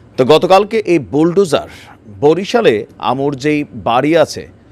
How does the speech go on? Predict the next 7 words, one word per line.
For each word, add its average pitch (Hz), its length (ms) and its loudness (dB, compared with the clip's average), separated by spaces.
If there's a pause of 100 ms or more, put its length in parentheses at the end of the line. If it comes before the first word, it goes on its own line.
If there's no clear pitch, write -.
(160)
সেই 151 220 0
বাড়িতেও 139 520 0
এই 131 160 -6
বুলডোজার 120 520 -2
পৌঁছেছে, 196 600 -2 (440)
গুড়িয়ে 208 320 4
দিচ্ছে। 160 500 -2